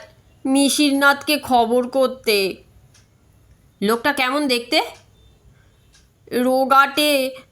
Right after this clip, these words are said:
ধবধবে রং, বড় বড় জুলফি।" "চোরের মতন দেখতে?" "না, ভদ্রলোকের মতন।"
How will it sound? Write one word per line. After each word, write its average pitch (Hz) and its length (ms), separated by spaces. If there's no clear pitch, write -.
ধবধবে 262 760
রং, 277 540
বড় 247 300
বড় 277 320
জুলফি।" 277 720
"চোরের 196 380
মতন 311 340
দেখতে?" 285 480
"না, 254 840
ভদ্রলোকের 277 880
মতন।" 214 580